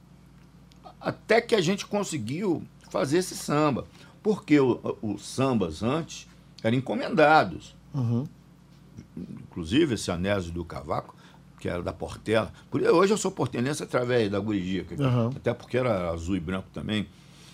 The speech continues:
Speaker 1: É, eles encomendavam o samba. Até o dia que a gente foi, teve, o tempo foi passando e a gente amadurecendo. Aí eu cheguei pro meu compadre, Nenê, é o seguinte, ó, o enredo, o enredo é esse aqui, o livro tá aqui,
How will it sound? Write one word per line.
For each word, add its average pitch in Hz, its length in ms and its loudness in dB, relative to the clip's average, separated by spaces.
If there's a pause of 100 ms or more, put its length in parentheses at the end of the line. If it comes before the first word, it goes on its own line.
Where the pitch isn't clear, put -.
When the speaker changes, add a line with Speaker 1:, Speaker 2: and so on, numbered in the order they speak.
(340)
Speaker 1:
É, 131 640 8 (1900)
eles 160 480 4
encomendavam 135 680 4
o - 40 -8
samba. 127 300 2
Até - 220 2
o - 500 -10
dia 226 140 -4
que - 80 -4
a 233 60 2
gente 233 240 -2
foi, 196 380 4
teve, 180 280 2
o - 800 -20
tempo 196 180 0
foi 151 140 4
passando 185 380 2
e - 40 8
a 359 60 4
gente 381 180 -2
amadurecendo. 427 880 2 (1040)
Aí - 100 -2
eu - 160 -2
cheguei 180 240 -8
pro - 120 -8
meu 160 120 0
compadre, 151 260 -6
Nenê, 156 300 -2
é 139 100 2
o 110 100 0
seguinte, 98 380 -8
ó, 90 120 -6 (680)
o 127 160 0
enredo, 107 300 0 (200)
o 131 140 4
enredo 104 300 2
é 98 40 -2
esse - 140 -8
aqui, - 140 -8
o 143 40 0
livro 101 300 2
tá - 120 -6
aqui, 117 300 -4